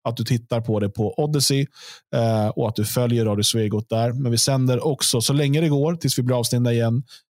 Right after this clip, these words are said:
eh, på YouTube, och det går även ut på D-Live och, eh, Twitter om jag inte minns fel. Eh, på svegot punkt se hittar du spelare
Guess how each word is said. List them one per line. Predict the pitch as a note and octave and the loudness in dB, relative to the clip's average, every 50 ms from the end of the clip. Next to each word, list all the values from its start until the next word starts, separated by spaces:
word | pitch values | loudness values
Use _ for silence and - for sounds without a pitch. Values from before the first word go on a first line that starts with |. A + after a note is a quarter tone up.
| _ - | _ -4
eh, | A2+ G#2+ | -4 -4
på | G#2 - - B2 A2 G#2+ G#2 | -4 -2 -2 -2 0 2 2
YouTube, | G#2 G#2+ A2 A2 G#2+ - - - A#2 A2 G#2+ G#2 A2 A2+ | 2 2 2 0 0 -2 -2 -2 0 0 0 0 -2 -2
och | A#2 | -2
det | G#2 | 0
går | G2 G#2 G#2+ | 0 0 0
även | G#2+ G2 G#2 G2+ | 0 0 0 0
ut | G2 F#2+ - | 0 -2 -2
på | - | -6
D-Live | G2+ G#2+ A#2+ A#2 A2 A2 G#2+ G#2+ G#2+ G#2 G2+ G2 F#2+ F#2 G2 - - | -6 -2 -2 0 0 2 2 2 2 0 0 0 0 -2 -4 -6 -6
och, | - G#2 G2+ - _ _ _ _ - F#2+ | -4 -4 -4 -6 _ _ _ _ -4 -4
eh, | F#2 F2 F2+ F2 E2 E2+ - - _ _ - - - | -2 -2 -2 -4 -6 -8 -12 -18 _ _ -6 -2 0
Twitter | D3+ E3+ A3 - - _ _ _ - C#3 A#2 G2 E2+ E2+ | 2 2 2 0 -4 _ _ _ -2 0 0 0 0 -2
om | D#2+ F#2+ | -2 -2
jag | F#2 F2 | -2 -4
inte | E2+ - F#2 | -4 -6 -10
minns | F2+ F2 - - | -8 -6 -6 -4
fel. | - F2 C#2+ - - _ - - - - - - _ _ - | -4 -6 -6 -6 -12 _ -20 -18 -18 -18 -18 -20 _ _ -8
Eh, | - G1+ - - - _ | -6 -6 -6 -8 -6 _
på | - D#3 | -2 0
svegot | - F3 F3 E3 E3 C#3+ - | 2 2 2 2 2 0 0
punkt | C3+ B2 A#2 G2+ - | 0 0 0 0 0
se | - F#2+ | 0 0
hittar | F#2+ E2+ - - F2 | 0 -2 -2 -4 -4
du | F2+ | -4
spelare | - - - E2 D2+ D#2 D#2 D2 C#2+ | -4 -2 -2 -4 -2 -2 -4 -6 -8